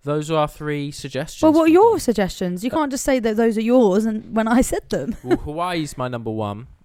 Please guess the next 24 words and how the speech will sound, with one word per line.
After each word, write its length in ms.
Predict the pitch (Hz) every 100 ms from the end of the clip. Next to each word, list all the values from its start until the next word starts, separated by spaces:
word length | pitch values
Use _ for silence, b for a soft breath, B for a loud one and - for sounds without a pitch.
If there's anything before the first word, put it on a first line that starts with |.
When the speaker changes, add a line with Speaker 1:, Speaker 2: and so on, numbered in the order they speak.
| -
Speaker 1:
I 60 | 113
agree 140 | -
with 80 | 175
Speaker 2:
Right. 60 | 180
Speaker 1:
that 120 | 101
one. 140 | 107 98
I 80 |
would 180 | 120 127
love 220 | 131 147
to 100 | -
experience 340 | 151 - 127 113
Canada 600 | - 123 117 113 117 139
for 300 | - 113 113
a 40 | 113
Speaker 2:
Oh 140 | 277
Speaker 1:
bit. 60 | 320
Speaker 2:
my 140 | 349
gosh, 640 | 359 349 381 415 392 311
I 20 | 285
didn't 140 | 254
even 120 | 302
think 240 | 262 320 330
about 220 | 302 302
Canada. 640 | 294 269 247 226 196 180